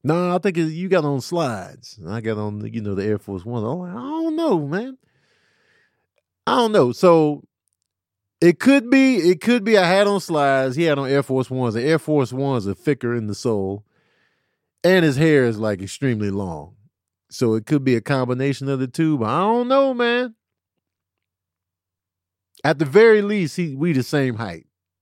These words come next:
He done, he done made it up to six two. And I'm just like, "Man, Sincere really grew."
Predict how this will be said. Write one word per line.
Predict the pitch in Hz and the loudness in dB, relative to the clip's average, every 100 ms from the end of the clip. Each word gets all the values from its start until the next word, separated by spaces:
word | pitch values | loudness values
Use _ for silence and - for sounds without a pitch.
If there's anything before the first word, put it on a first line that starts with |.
| _ _ _ _ _ _ | _ _ _ _ _ _
He | 113 131 | -4 -2
done, | 113 104 | -2 -4
he | 117 | -4
done | 123 113 | -4 -2
made | 117 113 | -2 -2
it | 107 | -2
up | 107 85 | -6 -6
to | |
six | 90 113 90 | -12 -10 -10
two. | - 104 | -6 -6
And | 101 | -4
I'm | 117 | -6
just | 95 | -6
like, | 90 92 | -6 -4
"Man, | 131 107 | -4 -4
Sincere | - 110 - 262 240 | -4 -8 -6 -2 0
really | 123 139 135 | 0 -2 -2
grew." | 113 131 107 | -6 -6 -8